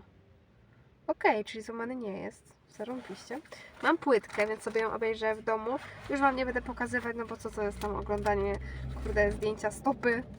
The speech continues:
E, <laughs> także, e, no, nic ciekawego. W każdym razie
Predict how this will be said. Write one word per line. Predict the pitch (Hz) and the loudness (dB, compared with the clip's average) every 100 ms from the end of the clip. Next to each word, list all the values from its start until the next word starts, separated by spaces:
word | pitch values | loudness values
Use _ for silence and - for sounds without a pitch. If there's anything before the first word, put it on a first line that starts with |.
| - - - - - - - | -16 -16 -16 -16 -16 -20 -10
E, | 240 226 226 | -4 -2 -2
<laughs> | 233 | 0
także, | 269 240 240 247 240 233 233 - - - - - | 2 2 0 0 0 -2 -4 -10 -20 -20 -14 -8
e, | 247 240 233 233 233 240 - - | -4 -2 -2 -4 -6 -8 -12 -8
no, | 214 | -6
nic | 220 233 | -6 -6
ciekawego. | 254 247 240 240 254 330 - - | -4 -2 0 2 4 4 0 -18
W | - | -2
każdym | 269 247 262 | 0 2 2
razie | 254 254 247 254 254 | 2 2 2 2 2